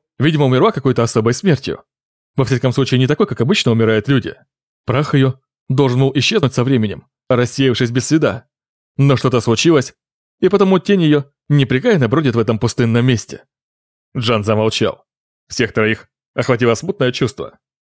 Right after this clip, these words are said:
словно нечто потустороннее вмешалось в их жизнь. И вторила этому ощущению природа. Лесная зелень сливалась в призрачную дымку и тонула в неземной красоте лесов. Легкий порыв ветра налетел, пошевелил листву и принес с собой едва уловимый тонкий аромат,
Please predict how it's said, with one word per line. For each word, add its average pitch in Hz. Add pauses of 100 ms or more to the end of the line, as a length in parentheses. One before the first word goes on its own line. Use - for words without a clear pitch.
(120)
словно 127
нечто 117
потустороннее 117
вмешалось 107
в 107
их 107
жизнь. 107 (540)
И 131
вторила 165
этому 110
ощущению 107
природа. 113 (460)
Лесная 113
зелень 110
сливалась 113
в -
призрачную 110
дымку 113 (420)
и 117
тонула 120 (180)
в 117
неземной 123
красоте 110
лесов. 104 (540)
Легкий 120
порыв 113
ветра 117
налетел, 110 (520)
пошевелил 117
листву 117 (500)
и 120
принес 120
с -
собой 113
едва 107
уловимый 127
тонкий 131
аромат, 147